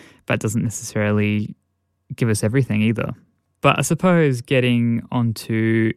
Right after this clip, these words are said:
interview with an abductee, 'cause that is definitely the most popular recurring topic I do on this podcast, and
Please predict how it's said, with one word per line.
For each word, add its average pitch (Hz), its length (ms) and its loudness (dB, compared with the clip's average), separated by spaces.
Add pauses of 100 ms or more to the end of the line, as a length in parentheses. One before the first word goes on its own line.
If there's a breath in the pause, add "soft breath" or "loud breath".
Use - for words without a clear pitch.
interview 110 420 0
with 110 280 -4
an 113 140 0
abductee, 107 480 -6
'cause - 120 -10
that 139 140 2
is 120 140 0
definitely 117 720 2
the 110 140 -2
most 107 300 -2
popular 110 680 -2 (1040 soft breath)
recurring 113 560 0
topic - 680 -8 (280)
I 110 140 0
do 101 540 -2
on 107 160 -2
this 101 100 -2
podcast, - 760 -6
and 101 460 -2